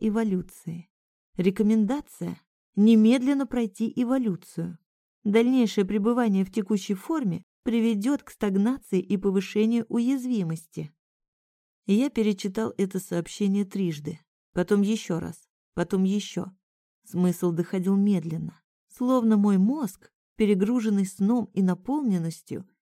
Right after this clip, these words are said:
отказывался воспринимать информацию.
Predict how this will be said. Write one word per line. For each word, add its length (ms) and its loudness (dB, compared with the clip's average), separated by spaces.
отказывался 800 -4
воспринимать 760 0
информацию. 920 -6